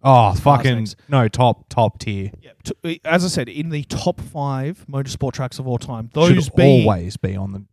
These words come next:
Speaker 2: those being Bathurst.
Speaker 1: Of course.
Speaker 2: Spa.
Speaker 1: Yeah.
Speaker 2: Monza.
Speaker 1: Yeah. Silverstone.
Speaker 2: Silverstone.
Speaker 1: Monaco.
Speaker 2: Monaco.
Speaker 1: Yeah. They,
Speaker 2: Yeah.
Speaker 1: they
Speaker 2: That's the, they're the best tracks in the world to drive on. Uh, you know what?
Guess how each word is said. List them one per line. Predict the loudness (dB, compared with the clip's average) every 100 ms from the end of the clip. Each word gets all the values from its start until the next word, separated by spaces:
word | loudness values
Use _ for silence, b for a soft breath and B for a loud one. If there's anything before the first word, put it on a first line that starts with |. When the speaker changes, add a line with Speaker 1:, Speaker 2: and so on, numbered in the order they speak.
| -4
Speaker 2:
those | -2 0
being | -2 -2 -8 -16 _
Bathurst. | -8 -6 -6 -10 -14 _ _ _ _ _ _ _ -12
Speaker 1:
Of | -6
course. | -2 -2 -2 -8 -12
Speaker 2:
Spa. | -10 -4 -2 0 -4 -8 _
Speaker 1:
Yeah. | -8 -6 -8 _ _ _ _ _ _ _ _ _ _
Speaker 2:
Monza. | -2 0 0 -2 -6 _
Speaker 1:
Yeah. | -8 -8 -8 _ _ _ _ _ _ _ _ _ _ _ _ _ _
Silverstone. | -6 -4 -4 -4 -6 -6
Speaker 2:
Silverstone. | 0 2 2 0 -6 -8 _ -8
Speaker 1:
Monaco. | -4 -4 -4 -6 -8 _ -8
Speaker 2:
Monaco. | -6 -6 -8 -12 -18 _ _
Speaker 1:
Yeah. | -20 -20 _ _
They, | -4
Speaker 2:
Yeah. | -2
Speaker 1:
they | -2 -2 -4
Speaker 2:
That's | -6 -6 -8
the, | -2 -2
they're | 0 -2
the | -2
best | -4 -6 -8
tracks | -10 -10 -8
in |
the | -6
world | -6 -6 -10
to | -12
drive | -10 -8
on. | -10 b b b _
Uh, | -10
you | -10
know | -8 -4
what? | -4